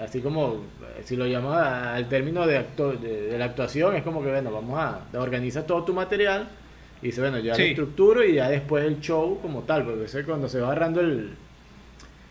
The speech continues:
Speaker 1: lo que se llama el timing, pues vas agarrando el timing y ya después lo sueltas como si nada, me imagino, tanto
Speaker 2: Sí, y
Speaker 1: repetir.
Speaker 2: ya vas viendo,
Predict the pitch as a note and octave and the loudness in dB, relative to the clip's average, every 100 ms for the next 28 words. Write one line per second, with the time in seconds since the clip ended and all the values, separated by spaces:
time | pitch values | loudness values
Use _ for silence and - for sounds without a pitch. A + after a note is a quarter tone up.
0 | - - - C3+ C3+ C3+ C#3 D3+ F3 - | -20 -16 -4 0 2 4 4 4 2 2
1 | F3 C3 A2 A#2+ A#2+ B2 D#3+ D3 D3+ D#3 | 2 2 -2 -2 -2 0 0 0 0 2
2 | E3+ E3 F3+ E3 D#3 F3+ F3+ F3 F3+ E3+ | 2 2 -2 0 0 0 -2 0 0 0
3 | F3 F#3+ G3 - C3 C3+ A#2 G2+ G2 G2+ | -2 -6 -6 -4 -2 0 -2 -4 -8 -6
4 | A2+ G2 A2 A2 C#3+ C#3+ - - C3+ C3 | -8 -8 -8 -4 -4 -4 -8 -8 0 2
5 | B2+ - - D3 F3+ G3 G3+ G3+ | 4 4 4 6 6 6 2 -2